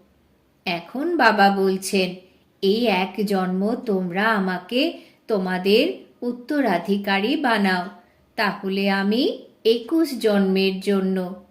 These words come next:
তোমাদের রাজ্য ভাগ্য দেব।" এখন এই ফরমান দিয়েছি, তাই এই ডাইরেকশনে তোমাদের চলতে হবে। তিনিও যেরকম দেখবেন সেই রকম ডাইরেকশন দেবেন।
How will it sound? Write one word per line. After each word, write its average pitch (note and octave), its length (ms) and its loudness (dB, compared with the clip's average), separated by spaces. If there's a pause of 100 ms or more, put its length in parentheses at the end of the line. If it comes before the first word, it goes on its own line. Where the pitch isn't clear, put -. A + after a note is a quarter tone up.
(120)
তোমাদের F#3+ 800 0 (220)
রাজ্য G3+ 580 -2 (120)
ভাগ্য G3 460 -4
দেব।" F#3 480 -6 (1600)
এখন G3+ 600 0 (280)
এই A#3+ 280 4 (100)
ফরমান F#3+ 560 2
দিয়েছি, F3+ 640 -2 (500)
তাই F#3 400 0 (320)
এই A3+ 280 4
ডাইরেকশনে G3 960 2
তোমাদের F#3 640 0
চলতে G3+ 520 2
হবে। F3 380 -2 (520)
তিনিও C4+ 440 2
যেরকম A#3 680 2
দেখবেন G#3+ 600 4
সেই G#3+ 340 0
রকম A#3+ 460 -2
ডাইরেকশন G#3+ 840 2
দেবেন। G3+ 440 2